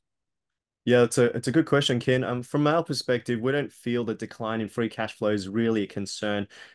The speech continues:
because the dividend yield seems relatively sustainable for now. You gotta remember, Jumbo has a very solid cash position and a history of very disciplined capital management.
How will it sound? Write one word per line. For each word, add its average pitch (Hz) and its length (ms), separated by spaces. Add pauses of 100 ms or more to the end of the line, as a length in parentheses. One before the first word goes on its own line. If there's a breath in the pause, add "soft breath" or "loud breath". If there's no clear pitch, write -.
(120 loud breath)
because 139 180
the 139 80
dividend 139 500
yield 117 280
seems 113 320
relatively 107 580
sustainable 95 680
for - 100
now. 90 300 (280 loud breath)
You 120 120
gotta 143 140
remember, 117 340
Jumbo 131 420
has 135 160
a 110 80
very 110 400
solid 104 400
cash - 320
position 101 460
and 104 120
a 104 60
history 139 400
of 104 140
very 101 340
disciplined 104 500
capital 92 380
management. 95 540